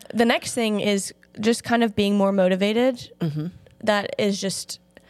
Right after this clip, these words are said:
Speaker 1: we really wanna be on top of things in twenty twenty-four. And for us, it's like, we really wanna be motivated with the podcast. We've kind of, I don't wanna say slacked, but there's just been a lot.
Speaker 2: Mm-hmm.
Speaker 1: This whole year has been a lot since we started it. I feel like there's just been le-,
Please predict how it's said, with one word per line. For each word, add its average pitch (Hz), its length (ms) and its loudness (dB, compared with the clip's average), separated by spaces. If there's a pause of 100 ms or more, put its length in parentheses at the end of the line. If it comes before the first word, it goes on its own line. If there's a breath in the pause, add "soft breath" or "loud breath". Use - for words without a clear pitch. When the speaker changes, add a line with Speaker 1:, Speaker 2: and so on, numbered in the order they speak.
(540 loud breath)
Speaker 1:
we 233 80 4
really 294 240 4
wanna 285 200 4
be 240 120 2
on 196 140 2
top 190 240 -8
of 190 80 -4
things 170 300 -6
in 190 80 -6
twenty 196 200 -4
twenty-four. 185 640 -2
And 190 300 -4
for 190 420 0
us, 196 220 -2
it's 185 160 -12
like, 185 240 -4
we 208 100 -2
really 190 260 0
wanna 190 140 0
be 190 120 -2
motivated 180 420 -2
with 175 100 -12
the - 60 -20
podcast. 196 580 -4
We've 208 160 -4
kind 202 160 -2
of, 208 380 -2
I - 80 0
don't 269 100 2
wanna 320 100 -4
say 294 120 -6
slacked, 180 400 -4
but 202 100 -6
there's 202 180 0
just 240 120 -10
been 285 100 0
a 233 100 0
lot. 170 360 -2 (400)
Speaker 2:
Mm-hmm. 165 220 -6 (520 soft breath)
Speaker 1:
This 208 120 -2
whole 214 180 0
year 185 180 2
has 180 120 -2
been 185 120 -2
a 185 40 0
lot 180 320 0
since - 300 -10
we 180 80 -6
started 180 420 -2
it. 196 320 0
I 190 80 -2
feel 185 140 -4
like 180 180 -6
there's 185 220 -4
just 190 140 -8
been 180 260 -6
le-, 190 160 -4